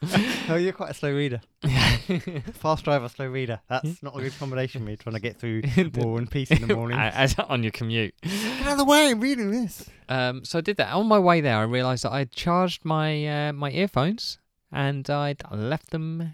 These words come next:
Speaker 2: in the bedroom, so I didn't have the
Speaker 1: Oh,
Speaker 2: earphones.
Speaker 1: that's a blow.
Speaker 2: Now, the reason that's a blow is once a day I go out to see, well,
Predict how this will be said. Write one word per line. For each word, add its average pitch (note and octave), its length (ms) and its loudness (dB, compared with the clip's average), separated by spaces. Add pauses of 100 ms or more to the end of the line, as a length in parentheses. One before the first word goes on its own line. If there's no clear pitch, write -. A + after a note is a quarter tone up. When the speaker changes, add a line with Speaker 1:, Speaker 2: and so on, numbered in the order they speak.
Speaker 2:
in A#2+ 160 -8
the D3 80 -4
bedroom, F#2 480 -6
so A3 220 2
I G#3+ 40 0
didn't - 140 -2
have - 140 -6
the C#3+ 80 -4
Speaker 1:
Oh, - 40 -2
Speaker 2:
earphones. A2 240 -4
Speaker 1:
that's - 160 -12
a A#2+ 60 -14
blow. B2 380 -6
Speaker 2:
Now, B2+ 460 -8 (120)
the C3+ 80 -16
reason E3 300 -6
that's D#3+ 200 -6
a C3 40 -10
blow G2+ 220 -2
is A#2+ 200 -2
once C3+ 480 -2
a A#2+ 200 2
day A#2+ 200 0
I B2 140 0
go B2+ 200 2
out C3+ 220 0
to B2 120 -8
see, A#2+ 280 -8 (380)
well, - 220 -16